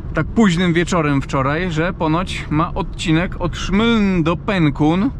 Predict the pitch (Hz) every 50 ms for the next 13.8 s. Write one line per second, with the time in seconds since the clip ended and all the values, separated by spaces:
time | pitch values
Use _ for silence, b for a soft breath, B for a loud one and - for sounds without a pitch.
0 | B B B B B B - 131 139 156 165 165 151 156 156 156 151 - 185 180
1 | 170 156 143 156 160 151 139 139 147 156 170 185 165 170 175 156 147 196 202 202
2 | - - 208 175 147 120 131 - - - 151 151 147 143 - - - 147 123 -
3 | - 110 104 127 - B B B B B B B B 117 117 196 240 226 247 226
4 | - - 202 196 185 185 190 175 - - - 127 143 156 151 143 139 156 151 135
5 | 117 104 87 90 87 - - 76 117 131 151 147 139 156 - - 214 175 139 107
6 | 113 117 113 117 127 151 147 - 208 233 269 294 294 - - 127 95 - - -
7 | - - - - - - - - - 185 185 175 165 165 147 135 120 131 156 165
8 | 175 160 170 160 135 156 165 139 135 143 127 - - 147 139 147 160 175 180 180
9 | - - - - - - 202 214 214 214 202 - - - - - 202 185 165 -
10 | - 330 320 226 147 120 113 117 - - B B B B B B - - - -
11 | 120 - 180 175 151 - - - - 151 160 190 240 277 294 B B B B B
12 | B - - 277 240 240 226 220 208 - - - - - 156 156 151 147 139 147
13 | 143 147 151 151 151 151 147 135 139 139 131 123 123 131 123